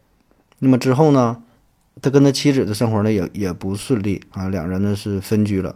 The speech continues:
反正就是不和谐吧。那么最后啊，是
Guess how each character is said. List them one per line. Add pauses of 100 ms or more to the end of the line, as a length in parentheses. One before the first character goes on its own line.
反
正
就
是
不
和
谐
吧。 (1160)
那
么
最
后
啊，
是